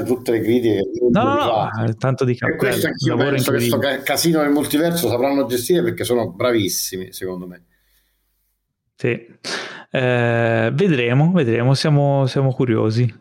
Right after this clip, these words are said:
Speaker 2: Doctor Strange è veramente il più enigmatico, perché poi già a partire dal film, un film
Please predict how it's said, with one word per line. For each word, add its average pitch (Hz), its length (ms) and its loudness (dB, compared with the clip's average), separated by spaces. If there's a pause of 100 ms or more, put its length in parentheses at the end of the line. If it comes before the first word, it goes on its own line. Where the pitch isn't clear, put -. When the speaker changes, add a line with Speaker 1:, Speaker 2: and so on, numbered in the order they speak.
Speaker 2:
Doctor - 300 -4
Strange 139 580 2
è 123 40 2
veramente 135 440 0
il 123 100 -4
più - 160 -2
enigmatico, 120 1080 0
perché 139 240 -2
poi 202 240 0
già 156 140 0
a 165 40 -2
partire - 340 -2
dal 139 160 0
film, 120 240 -2
un 117 80 2
film 151 640 0